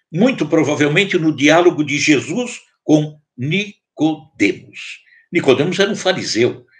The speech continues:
chefe dos fariseus. Então, na, eh, só pra recapitular, só pra relembrar, eh, nessa, nessa narrativa, depois nós vamos falar mais a miúde. Nicodemos vai procurar Jesus, e ele era fariseu, chefe dos fariseus,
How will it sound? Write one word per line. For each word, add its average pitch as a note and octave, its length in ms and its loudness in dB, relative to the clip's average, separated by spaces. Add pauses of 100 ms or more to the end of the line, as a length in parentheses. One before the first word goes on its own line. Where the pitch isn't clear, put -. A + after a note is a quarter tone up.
(220)
chefe - 760 0 (320)
dos G#2+ 180 -4
fariseus. F#2 580 -2 (440)
Então, E3 540 2 (240)
na, D3 140 2 (100)
eh, C#3+ 240 -2 (220)
só A3 160 4
pra A3 140 2
recapitular, D#3 680 0
só G3 120 0
pra G3 120 -2
relembrar, C3 640 -2 (840)
eh, C3 220 0
nessa, D3+ 340 0
nessa D#3 320 2
narrativa, C#3 800 -2 (220)
depois D#3+ 240 -4
nós D#3 140 2
vamos D3+ 260 -6 (360)
falar A#2+ 300 2
mais C#3 240 0
a C#3+ 60 2
miúde. F#2+ 500 -8 (440)
Nicodemos E3+ 640 4
vai F#3+ 160 4
procurar F3 400 2
Jesus, F3+ 840 -4 (320)
e E2+ 100 -10
ele F#2+ 120 0
era E3+ 120 2
fariseu, E3 720 -2
chefe C3+ 320 -2
dos D#3 160 -14
fariseus, F#3 640 -6